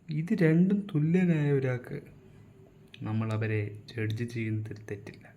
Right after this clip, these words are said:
തെറ്റുമുണ്ട്, ശരിയുമുണ്ട്. പക്ഷേ ചില കാര്യങ്ങളിൽ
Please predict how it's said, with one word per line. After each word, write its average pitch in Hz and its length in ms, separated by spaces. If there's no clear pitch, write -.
തെറ്റുമുണ്ട്, 180 600
ശരിയുമുണ്ട്. - 600
പക്ഷേ - 340
ചില 170 300
കാര്യങ്ങളിൽ 143 640